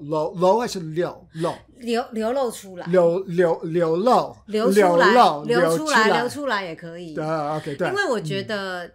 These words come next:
Speaker 2: 坦白讲，你不觉得拍性爱影片，其实它也，它也是一种是，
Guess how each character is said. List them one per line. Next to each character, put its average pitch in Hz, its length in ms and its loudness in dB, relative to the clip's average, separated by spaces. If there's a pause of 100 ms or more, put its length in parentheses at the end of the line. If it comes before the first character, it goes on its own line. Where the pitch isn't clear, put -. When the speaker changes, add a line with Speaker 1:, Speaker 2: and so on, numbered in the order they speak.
(540)
Speaker 2:
坦 240 160 -8
白 359 140 -4
讲， 277 180 -6
你 202 60 -8
不 311 140 -12
觉 214 180 -6
得 220 180 -6 (360)
拍 320 140 -4
性 311 280 -8
爱 269 80 -8
影 175 140 -10
片， 226 160 -10
其 214 120 -12
实 247 220 -12
它 339 140 -12
也， 185 160 -8
它 262 180 -10
也 170 160 -10
是 220 140 -16
一 202 40 -12
种 147 160 -16
是， - 180 -20